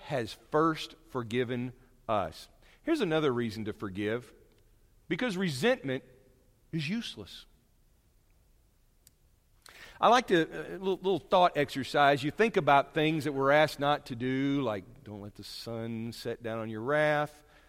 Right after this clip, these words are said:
um, the way we ought to talk, the way we ought to see things.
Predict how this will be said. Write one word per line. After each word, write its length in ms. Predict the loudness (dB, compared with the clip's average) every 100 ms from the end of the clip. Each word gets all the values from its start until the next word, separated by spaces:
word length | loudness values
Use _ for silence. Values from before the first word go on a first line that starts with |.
| _ -14
um, 580 | -8 -8 -8 -10 -12 -16 -12
the 120 | -6
way 140 | -2 -2
we 140 | -2
ought 80 | -4
to 80 | -4
talk, 480 | -4 2 2 2 -2
the 80 | -6
way 180 | -4
we 120 | -4 -4
ought 100 | -4
to 80 |
see 280 | -6 -4 -4
things. 500 | -2 -2 -2 -4 -8